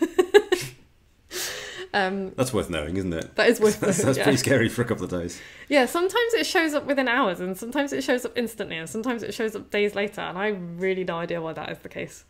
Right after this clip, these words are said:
Speaker 1: So, so there you go. Um, right then.
Speaker 2: Okay.
Speaker 1: What's coming up next week?
Speaker 2: Uh, mudita.
Speaker 1: Mudita.
Speaker 2: Mudita.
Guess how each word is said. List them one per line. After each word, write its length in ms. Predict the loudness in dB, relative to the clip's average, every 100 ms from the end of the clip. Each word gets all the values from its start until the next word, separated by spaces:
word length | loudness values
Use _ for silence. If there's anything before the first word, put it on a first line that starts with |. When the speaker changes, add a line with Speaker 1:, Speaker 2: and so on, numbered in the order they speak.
| _
Speaker 1:
So, 260 | -10 -10 -10 _ _ _ _ _ _ _ _ -20 -16
so 100 | -18
there 100 | -16
you 60 |
go. 140 | -16 -18 -20 -20 -20 -14 -2
Um, 380 | 0 2 0 -6 -4
right 380 | 2 4 4 4
then. 360 | 2 2 -6 -14 _ _ _ _ _ _ _ _ _ _ -4
Speaker 2:
Okay. 220 | -2 -2 -2
Speaker 1:
What's 160 | -4 -2
coming 180 | 2
up 80 | 2
next 200 | 0 0
week? 240 | 0 0 -6 -18 -20 _ 2
Speaker 2:
Uh, 160 | 4
mudita. 480 | 6 6 4 0 -2 -10 -20 _ _ _ _ _ _
Speaker 1:
Mudita. 580 | -6 -4 -4 -8 -8 -14 -14 _ -16 -12 -6
Speaker 2:
Mudita. 520 | -4 -4 -6 -8